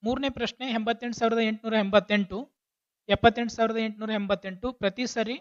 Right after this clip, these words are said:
ಹತ್ತತ್ತು ಸಾವಿರವನ್ನ ಮೈನಸ್ ಮಾಡ್ಕೋತಾ ಬಂದರೆ ಅರವತ್ತೆಂಟು ಸಾವಿರದ ಎಂಟುನೂರ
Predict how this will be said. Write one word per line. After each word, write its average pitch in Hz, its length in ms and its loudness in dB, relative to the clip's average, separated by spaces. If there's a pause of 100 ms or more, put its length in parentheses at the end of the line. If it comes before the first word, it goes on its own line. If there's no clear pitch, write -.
ಹತ್ತತ್ತು 226 420 -4
ಸಾವಿರವನ್ನ 214 460 -2 (100)
ಮೈನಸ್ 196 380 -2
ಮಾಡ್ಕೋತಾ 196 320 -6
ಬಂದರೆ 175 300 2 (540)
ಅರವತ್ತೆಂಟು 220 460 -2
ಸಾವಿರದ 220 220 -4
ಎಂಟುನೂರ 214 340 0